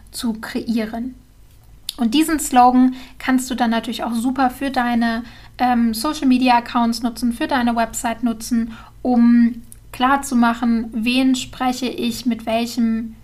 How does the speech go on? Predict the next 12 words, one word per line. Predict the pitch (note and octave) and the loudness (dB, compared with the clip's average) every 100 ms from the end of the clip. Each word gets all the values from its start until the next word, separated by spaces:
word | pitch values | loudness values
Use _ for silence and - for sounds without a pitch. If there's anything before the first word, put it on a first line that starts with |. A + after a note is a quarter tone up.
| - | -14
Ziel, | - C4+ B3 B3+ A#3+ | -2 2 4 2 2
mit | A#3 A3 A3 | 0 -2 -4
welchem | A3+ A#3 A3 | -4 -2 -4
Problem | - A3 A3+ A3+ A3+ A#3 | -4 -4 -2 0 0 0
eigentlich | - A#3 A3+ A3 A3 G#3+ - | -2 -4 -2 -2 -2 -6 -6
an, | - B3+ B3 B3+ B3+ - - - - - | 0 2 4 2 -2 -12 -20 -20 -12 -6
wer | A3 B3+ B3 B3 | 0 4 4 2
ist | A#3+ - | -2 -6
bei | B3+ A#3 | -4 0
mir | A3+ A#3 A#3 A#3 | 2 4 2 0
richtig. | A3+ A3 B3+ - - | -4 -6 -12 -12 -10
Denn | - A3+ A3 A3 A3 | -6 -2 -2 -2 -6